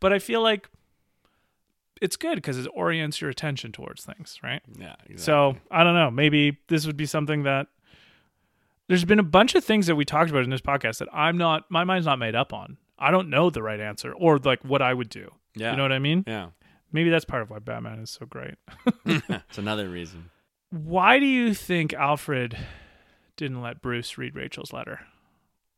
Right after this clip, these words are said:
Speaker 2: Hmm.
Speaker 1: Because that was a pretty impactful part for me where she wrote that she would have been with Harvey anyway, not him.
Speaker 2: Again, it's the same reason that Batman didn't let the public know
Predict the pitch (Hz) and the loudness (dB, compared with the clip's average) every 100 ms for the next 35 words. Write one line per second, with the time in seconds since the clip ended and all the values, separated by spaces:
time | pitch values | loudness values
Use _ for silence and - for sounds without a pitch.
0 | _ _ _ _ _ _ _ - 87 82 | _ _ _ _ _ _ _ -20 -18 -16
1 | 80 82 82 _ _ _ _ - 151 135 | -16 -18 -20 _ _ _ _ -8 -6 2
2 | 156 190 208 202 - 190 170 151 139 - | 4 4 2 -4 -2 0 0 0 -2 -4
3 | 120 - 143 - 131 147 127 120 - 151 | -6 -4 -4 -4 -4 -4 -2 -4 -4 -4
4 | 139 123 127 139 147 - 147 139 127 131 | -4 0 0 0 -4 -6 -4 -4 -4 -6
5 | 123 - 143 131 127 120 120 127 - 156 | -6 -6 -4 -2 -2 -4 -4 -6 -4 -2
6 | 139 98 107 170 - _ _ - 127 131 | -2 -6 -6 -8 -10 _ _ -6 -4 -4
7 | - 117 117 135 _ - _ _ _ _ | -4 -6 -8 -14 _ -20 _ _ _ _
8 | _ _ _ - 147 151 190 185 160 - | _ _ _ -10 -4 0 0 0 -6 -8
9 | 123 - 165 190 139 123 117 123 110 98 | -10 -6 -6 -6 -6 -6 -6 -10 -12 -14
10 | - 101 101 104 104 92 95 87 82 78 | -10 -8 -8 -8 -8 -8 -10 -10 -14 -14
11 | 76 - 98 - 82 78 - _ _ _ | -18 -14 -12 -12 -16 -18 -20 _ _ _
12 | _ - 90 87 82 80 80 | _ -16 -12 -10 -10 -12 -14